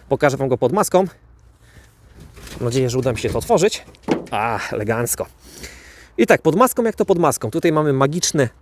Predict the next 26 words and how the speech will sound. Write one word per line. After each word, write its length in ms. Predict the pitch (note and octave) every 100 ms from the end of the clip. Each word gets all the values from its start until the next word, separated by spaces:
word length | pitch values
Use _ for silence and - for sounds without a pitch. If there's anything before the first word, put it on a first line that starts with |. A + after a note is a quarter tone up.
| -
T 140 | C3+
D 120 | B2 C3+
I, 240 | A2 A2+ F#3 - -
magiczne 520 | A2 B2+ C#3 - C3 A#2 - - -
dwie 240 | B2 A#2 C#3+
czerwone 380 | C#3+ B2+ C#3
literki. 500 | B2 A#2 G#2+ - F#3+ A#3+ _ - - -
Gdyby 280 | - B2 A#2+
było 180 | A2+ G#2
wszystko 360 | - C#3 -
czerwone, 380 | C3 A2+ A2 G#2
to 100 | G2
w 60 | G2
ogóle 380 | G#2 B2+ E3 C#3
byłoby 280 | B2 A2
mega. 240 | A2 G#2+ G2+
Pamiętam 360 | A#2 A#2+ A#2+
kiedyś, 320 | G#2+ C#3+ C#3+ A#2+
jak 120 | -
wszyscy 300 | - A2+ A2
się 120 | A#2
jarali 340 | A2+ A#2 A#2
tymi 200 | A2 A#2
właśnie 320 | A2+ A2 A#2 G#2+ _
czerwonymi 680 | - C3 B2 B2+ B2 A#2+ A#2+ - - -
literami. 560 | A#2+ A2+ A#2+ A2 A#2 F#3